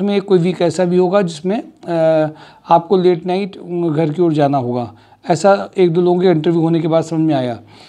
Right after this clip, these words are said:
कानपुर प्लास्टिक में ट्वेल्व लाख to फ़िफ़्टीन लाख का पैकेज है per annum। सीए जो भी कैंडिडेट्स हैं मैन्युफैक्चरिंग इंडस्ट्री के, वो इमीडिएट ज्वाइन कर सकते हैं। पीजीडी पीपीटी होल्डर, ट्वेंटी फ़ाइव के का पैकेज है। सीएल प्रोडक्ट्स इंडिया लिमिटेड में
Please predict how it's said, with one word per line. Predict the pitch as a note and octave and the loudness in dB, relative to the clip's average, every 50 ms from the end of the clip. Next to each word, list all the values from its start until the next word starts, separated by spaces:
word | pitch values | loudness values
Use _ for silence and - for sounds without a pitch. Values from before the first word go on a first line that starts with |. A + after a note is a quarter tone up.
| - _ _ - | -20 _ _ 2
कानपुर | E3 E3+ E3+ F3 - G#3+ | 4 4 4 2 -2 -2
प्लास्टिक | G3 G#3 G3 G3 G3 - G3 G3+ | 0 2 0 0 -2 -8 -8 -6
में | G#3 G#3 G#3+ A3 A3+ A3 - - - _ - | -6 -6 -6 -6 -8 -10 -18 -20 -20 _ -6
ट्वेल्व | - G3+ G3+ G3+ | -4 -2 0 2
लाख | G3+ G3 G3 G3 - A#3 | 2 0 0 0 -2 -4
to | A3 | -4
फ़िफ़्टीन | - - F#3 - - G#3 G3 F#3+ | -2 -2 -4 -4 -2 -4 -2 0
लाख | F#3 F#3 F3+ F#3 | 2 0 0 0
का | - - | -2 -4
पैकेज | F#3+ F#3 F3 E3 E3 F#3 E3 D#3+ | 0 0 -2 0 0 -2 -2 -2
है | G#3 A#3 A3 - - | -4 -4 -4 -2 -2
per | F3+ E3+ F3+ | 0 0 0
annum। | F3 F#3+ G#3+ A#3+ B3 - - - - - _ - | 0 -2 -2 -4 -4 -8 -12 -20 -20 -20 _ -20
सीए | - - - G#3+ F#3+ G3+ A3+ A#3+ A#3 | -14 -6 -2 0 2 4 4 4 2
जो | F#3 G3+ G#3+ | 4 4 4
भी | F#3+ F#3+ G3+ | 4 2 0
कैंडिडेट्स | G3+ G3+ F#3+ F#3 F#3+ F#3 G3 F#3+ F3+ G3 | 0 0 0 2 2 4 4 2 2 0
हैं | G#3+ | 0
मैन्युफैक्चरिंग | G3 F3+ F3 F#3 F3+ D3+ F#3 F3 - G3 F#3 F#3 | 2 2 2 2 2 0 -2 0 0 0 2 2
इंडस्ट्री | F3+ E3+ D#3 - G3 F3+ | 2 0 0 0 -2 -2
के, | E3+ G#3 | 0 0
वो | G3+ F3 D3 D#3 F3+ | 0 0 2 2 2
इमीडिएट | F3+ F#3 F#3 E3 F#3 F3+ | 2 2 2 2 0 0
ज्वाइन | D#3 E3+ F3 F3 F3+ | 0 0 0 0 0
कर | E3+ F3 | -2 -4
सकते | D3+ D#3+ D#3+ D#3+ - G3 | -4 -6 -6 -6 -4 -4
हैं। | G3+ G3+ G3 | -4 -4 -2
पीजीडी | - F#3+ F#3 F3 E3 G#3 G3+ F3 A3+ A3+ | 0 0 0 2 2 2 4 4 2 2
पीपीटी | G#3+ - G3+ F#3 E3+ - F3+ E3+ G#3+ | 2 0 -2 -2 0 0 0 2 2
होल्डर, | G#3 E3+ - F3 F3 E3+ D#3+ E3+ D#3 | 2 4 4 4 4 6 6 4 4
ट्वेंटी | D#3 D#3 - F3+ E3+ E3 G3 | 2 0 -2 -2 0 0 -2
फ़ाइव | - F#3 F3+ E3+ - | 0 0 -2 -2 -2
के | - F3 | -4 -2
का | E3 F#3 | -2 -2
पैकेज | E3 - E3+ D#3+ F3 E3+ D#3 | -2 -2 -2 -2 -2 -2 -2
है। | F#3+ A3 A3 - - - - - - - - - _ _ _ | -2 -4 -4 -8 -18 -20 -20 -20 -20 -20 -20 -20 _ _ _
सीएल | - - - G#3 A3+ B3 A#3+ | -10 -2 2 4 6 6 4
प्रोडक्ट्स | A3+ A#3+ G#3+ G3 G3 G#3+ F#3+ - - - _ _ - - | 2 2 0 2 2 2 0 0 -8 -20 _ _ -8 -4
इंडिया | F#3+ F#3 F3 F#3+ G3 | -2 0 2 2 2
लिमिटेड | F3+ F3 E3+ F3 E3 F#3+ F3+ E3 | 2 2 0 0 0 0 0 0
में | F3+ F#3 G3 G#3 A3 | 0 -2 -2 -4 -6